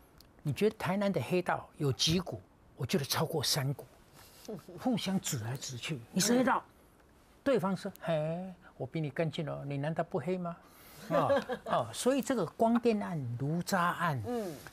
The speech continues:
Speaker 1: 真的搞得大家都真的是没有一个干净的人。那我建议这样啦，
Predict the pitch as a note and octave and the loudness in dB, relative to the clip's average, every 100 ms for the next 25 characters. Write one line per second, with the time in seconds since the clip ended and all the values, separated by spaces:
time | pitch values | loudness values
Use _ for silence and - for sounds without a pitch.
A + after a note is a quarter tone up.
0 | - C4 C4 C#4 C4+ B3 G3 - C#3 A#2+ | -4 2 6 6 6 6 2 2 -4 -4
1 | B2+ D#3 D3 C#3+ G3 E3 C3+ F3 E3 D#3 | 0 0 0 2 0 0 -2 -2 0 0
2 | D#3+ G#3 A3 A3+ G#3+ - - - - A#3 | -2 0 2 0 -2 -12 -20 -16 -2 2
3 | A3 - F3+ F#3 F3 D#3 F3 E3+ F3 A#2+ | 2 4 2 2 0 0 0 0 0 -4
4 | A2 - - - - - B3 G#3 D3 - | -8 -12 -18 -20 -18 -2 0 2 2 4
5 | C4 F#3 - E3 A2 G2 | 4 4 2 2 0 -8